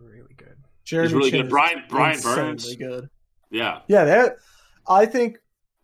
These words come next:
Speaker 3: J C
Speaker 2: this
Speaker 3: Horn.
Speaker 2: week has the potential to turn the Panthers season around. I think the first two weeks they looked very flat. And I think this win, even though I think the Saints are a really weak team, I think it can give them the confidence they need to start playing better for the rest of the year.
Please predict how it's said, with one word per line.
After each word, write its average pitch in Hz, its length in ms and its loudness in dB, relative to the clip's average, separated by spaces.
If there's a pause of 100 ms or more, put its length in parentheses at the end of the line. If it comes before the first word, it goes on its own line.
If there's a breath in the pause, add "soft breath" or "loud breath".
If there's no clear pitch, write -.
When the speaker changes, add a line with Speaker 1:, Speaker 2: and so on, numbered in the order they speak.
(140)
Speaker 3:
J 127 140 -2
C 147 120 -2
Speaker 2:
this 190 140 -4
Speaker 3:
Horn. 185 120 -8
Speaker 2:
week 208 200 -8
has 175 320 -2
the 180 100 -10
potential 151 560 -8
to 147 140 -10
turn 143 240 -6
the 135 60 -8
Panthers 135 440 -12
season 143 280 -18
around. 127 420 -16
I 160 140 2
think 160 260 -4
the 156 80 0
first 180 320 -2
two 190 180 -2
weeks 165 320 -2
they 151 160 2
looked 143 260 0
very 151 720 0
flat. 127 540 -10 (500)
And 156 140 2
I 156 80 6
think 151 240 -4
this 180 240 -2
win, 170 160 0
even 160 220 -2
though 156 100 4
I 151 60 2
think 151 240 -8
the 147 80 -6
Saints 147 320 -6
are 147 80 -4
a 139 40 -6
really 139 240 -4
weak 139 260 -6
team, 147 340 -10 (500)
I 156 100 4
think 165 220 -2
it 156 100 -2
can 165 180 -6
give 151 200 -2
them 151 160 -2
the 147 100 -4
confidence 147 460 -6
they 165 160 -4
need 165 280 -6
to 147 80 -10
start 139 400 -6
playing 135 280 -12
better 131 260 -10
for 135 120 -18
the 135 100 -10
rest 131 260 -12
of 151 60 -18
the 131 80 -14
year. 139 240 -14